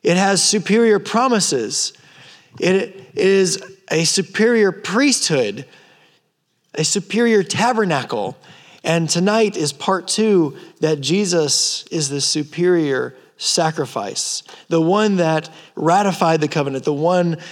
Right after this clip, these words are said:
that genuinely, permanently takes away sins. This is where we are beginning and ending tonight. And I'm excited to do it with you guys.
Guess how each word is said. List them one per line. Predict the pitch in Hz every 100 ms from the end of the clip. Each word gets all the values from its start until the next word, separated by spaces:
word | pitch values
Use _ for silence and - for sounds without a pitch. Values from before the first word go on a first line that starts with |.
| - -
that | 165 147
genuinely, | 143 175 214 202 190 180 170 165
permanently | 160 185 196 175 156 156
takes | 147 - 165 -
away | 160 151 139
sins. | - 143 123 113 - 117 - - - - - -
This | 135 170 165
is | 160 143 131 123 - - _ _ _ _ _ -
where | 135 151
we | 147 143 135
are | 127 127
beginning | 139 156 147 170 160 156 143 143 143 - _ _
and | 131 143
ending | 143 151 139 135
tonight. | 123 131 123 127 - _ _ _ _ _ _ -
And | 143 143
I'm | 139
excited | - 143 139 131
to |
do | 131 139 135
it |
with | 117 139
you |
guys. | 127 120 - - - -